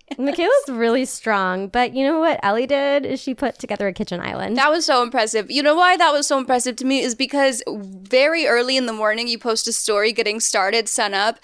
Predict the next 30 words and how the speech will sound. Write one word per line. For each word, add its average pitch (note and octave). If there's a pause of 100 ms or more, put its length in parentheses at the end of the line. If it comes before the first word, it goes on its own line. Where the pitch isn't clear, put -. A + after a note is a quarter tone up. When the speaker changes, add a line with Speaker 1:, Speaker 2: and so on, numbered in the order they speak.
(300)
Speaker 2:
and B3
then A#3
you C#4
post C4+
a E4
story B3+ (120)
sundown, A#3+
completely A#3+
dark, G#3
and A3
you're G#3
like, G3+
"I've G3
done G#3
it." G#3
And C4+
I C4
was B3+
like, C#4
"She D#4
was C4+
at C4
that C#4+
shit C#4 (180)
Speaker 1:
<laughs> -
Speaker 2:
from C#4
dusk -
till D4+
dawn." E4+
<laughs> -